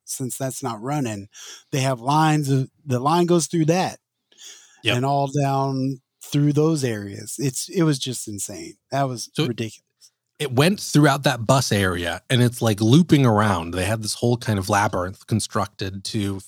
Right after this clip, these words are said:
Speaker 2: fit as many lines of people in there, to extend it out as much as possible.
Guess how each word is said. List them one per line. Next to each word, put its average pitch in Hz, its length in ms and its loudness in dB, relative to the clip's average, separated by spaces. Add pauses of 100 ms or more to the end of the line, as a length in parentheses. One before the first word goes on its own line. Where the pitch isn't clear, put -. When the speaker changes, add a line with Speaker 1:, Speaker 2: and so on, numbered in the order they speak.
(120)
Speaker 2:
fit 123 300 -4
as 101 160 -4
many 117 260 2
lines 107 520 2
of 92 160 -12
people 101 400 -4
in 110 180 -2
there, 90 300 -10 (420)
to - 80 -10
extend 131 400 4
it 113 80 4
out 107 220 2
as 87 100 -6
much 90 180 -6
as 98 80 -12
possible. 95 600 -6